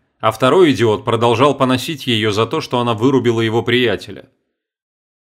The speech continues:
«Мы просто хотели развлечься! Что тут плохого?» повторял он снова и снова, словно эта причина являлась достаточной, чтобы сразу отпустить их с приятелем домой.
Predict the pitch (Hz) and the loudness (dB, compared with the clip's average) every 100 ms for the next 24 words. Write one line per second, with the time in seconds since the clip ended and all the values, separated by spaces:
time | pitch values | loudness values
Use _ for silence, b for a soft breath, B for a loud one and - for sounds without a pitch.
0 | _ 80 87 113 170 - 139 135 131 170 | _ -12 -6 0 0 2 0 0 0 2
1 | 175 180 143 226 190 135 - 113 92 - | 2 2 0 0 0 0 -4 -4 -6 -10
2 | - 196 208 226 220 220 226 170 113 87 | -2 2 2 2 -2 2 4 4 2 -2
3 | - _ _ _ 117 - 120 127 120 117 | -8 _ _ _ -8 -2 2 2 2 -2
4 | - 120 110 104 143 165 160 - B B | -2 0 0 0 0 0 0 -4 B B
5 | - 143 131 139 131 131 131 202 165 139 | 0 2 4 2 0 0 0 0 -2 0
6 | 143 147 123 139 147 165 120 90 107 - | 2 2 0 0 0 0 0 -4 -8 -6
7 | 117 107 143 175 147 143 139 127 143 135 | -4 -4 -2 -2 0 -2 -2 -6 -6 -6
8 | 131 131 117 113 113 117 113 117 113 90 | -6 -4 0 0 -2 -4 -2 -2 -2 -4
9 | 76 | -8